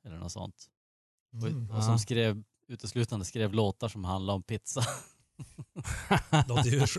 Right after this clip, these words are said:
Speaker 2: ungefär lika seriöst som Studio sex sex sex.
Speaker 1: Ja.
Speaker 3: Ja.
Speaker 1: Och det, det intressanta, jag,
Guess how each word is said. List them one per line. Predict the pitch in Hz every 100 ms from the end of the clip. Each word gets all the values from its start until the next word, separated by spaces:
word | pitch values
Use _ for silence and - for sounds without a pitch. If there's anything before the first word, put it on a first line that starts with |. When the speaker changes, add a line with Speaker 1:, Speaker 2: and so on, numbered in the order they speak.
| 131
Speaker 2:
ungefär | 147 143 147
lika | 135 127
seriöst | 120 120 120 117 107
som | 110 107 101
Studio | - 113 107 107 113
sex | - 113
sex | - 117
sex. | 123 117 - - _ _ _ _ -
Speaker 1:
Ja. | 113 101 101 98
Speaker 3:
Ja. | 107 104 104 101
Speaker 1:
Och | 117
det, | 123 139
det | 131
intressanta, | 123 120 117 165 156 - 95 95
jag, | 104 98